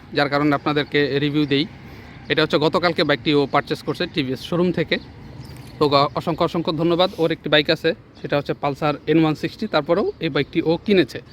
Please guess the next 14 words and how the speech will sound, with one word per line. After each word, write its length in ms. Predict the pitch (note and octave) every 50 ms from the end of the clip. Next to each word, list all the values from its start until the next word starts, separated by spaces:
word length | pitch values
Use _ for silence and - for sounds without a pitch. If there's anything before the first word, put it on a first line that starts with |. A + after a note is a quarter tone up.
| - - - - - - - -
ওর 60 | D3
শখ 260 | - - - F#3+ - - -
থেকে। 220 | - - - G#2+ - - - - - - - - - - - - - - - - - - - - - -
তো 60 | - D3 -
এই 100 | F3+ F#3+
বাইকটির 460 | G3 G#3+ G#3+ - - B3 G#3 G3+ A3 - - - - - - - -
আগের 260 | - D#3+ F3 F#3+ G3+ F#3
যে 140 | G#3 A3+
লুক 160 | G3 F#3 F#3+ - -
ছিল, 260 | - - F#3+ F3 G3 G4 - - - - - - - - -
সেম 280 | - - F3+ F3+ F#3+
লুকে 240 | F#3 G3 F#3+ - G#3+
বাইকটি 360 | F3 E3 D#3+ - - - E3+
আছে, 240 | D3 D3 - -